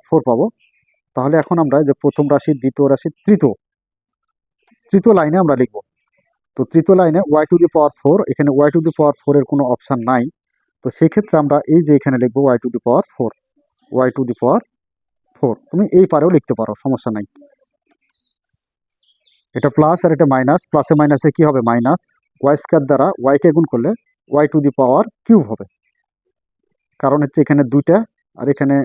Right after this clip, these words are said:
পাওয়ার নাই মানে এক, তো পাওয়ারগুলো যোগ করলে y to the power cube হয়। তো এই যে এখানে y to the power cube আছে, তো প্লাসে মাইনাসে কি হয়েছে? মাইনাস y to the power cube। এই যে সদৃশ পদের নিচে আমরা সদৃশ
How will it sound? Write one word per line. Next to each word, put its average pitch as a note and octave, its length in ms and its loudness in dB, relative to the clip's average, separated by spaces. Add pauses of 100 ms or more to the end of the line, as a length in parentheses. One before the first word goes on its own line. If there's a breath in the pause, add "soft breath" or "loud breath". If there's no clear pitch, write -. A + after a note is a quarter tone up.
(360)
পাওয়ার C#3 240 0
নাই B2+ 180 -2
মানে B2 120 -2 (140)
এক, - 60 -10 (420)
তো - 40 -14 (100)
পাওয়ারগুলো C#3+ 340 0 (120)
যোগ D3 180 2
করলে G3+ 160 2 (140)
y - 80 2
to D3 120 -2
the C3 100 -6
power B2+ 220 0
cube C3+ 220 -2
হয়। F#3+ 120 -6 (760)
তো - 100 -6
এই D3 80 4
যে D#3+ 120 4
এখানে D3 200 2 (180)
y C3+ 100 2
to D3 100 0
the C3+ 120 0
power B2+ 240 0
cube B2+ 240 0
আছে, G3+ 160 -8 (320)
তো - 120 -12
প্লাসে C#3 280 -2
মাইনাসে C#3+ 340 0
কি - 120 -4
হয়েছে? D3 200 0 (120)
মাইনাস B2 320 0 (880)
y - 80 2
to D#3+ 140 -2
the C3 120 0
power C3 240 2
cube। E3 200 0 (200)
এই B2 100 -4
যে B2+ 100 2 (520)
সদৃশ D3 320 2 (100)
পদের C#3 280 2
নিচে C3+ 180 -4
আমরা C#3 200 -2
সদৃশ B2 240 -4